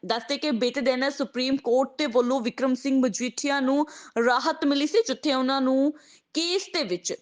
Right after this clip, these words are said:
ਜਿਸ ਮਾਮਲੇ ਦੇ ਵਿੱਚ ਉਹ ਨਜ਼ਰਬੰਦ ਸੀ ਜੇਲ੍ਹ ਦੇ ਵਿੱਚ, ਉਸ ਤੇ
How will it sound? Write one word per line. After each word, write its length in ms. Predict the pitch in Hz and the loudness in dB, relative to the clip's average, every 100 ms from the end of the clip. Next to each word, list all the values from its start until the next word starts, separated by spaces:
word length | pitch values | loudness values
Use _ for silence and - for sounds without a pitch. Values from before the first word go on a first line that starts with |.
| - | -6
ਜਿਸ 220 | 185 233 | -4 -2
ਮਾਮਲੇ 300 | 240 233 233 | 2 2 2
ਦੇ 100 | 254 | 0
ਵਿੱਚ 220 | 233 240 | 0 0
ਉਹ 100 | 262 | 2
ਨਜ਼ਰਬੰਦ 640 | 247 214 220 277 277 254 240 | 2 2 2 0 0 0 0
ਸੀ 120 | 254 | -2
ਜੇਲ੍ਹ 280 | 208 233 233 | 0 0 0
ਦੇ 80 | |
ਵਿੱਚ, 220 | 233 240 339 | -4 -4 -2
ਉਸ 160 | 262 - - | -2 -2 0
ਤੇ 260 | 233 247 | 2 2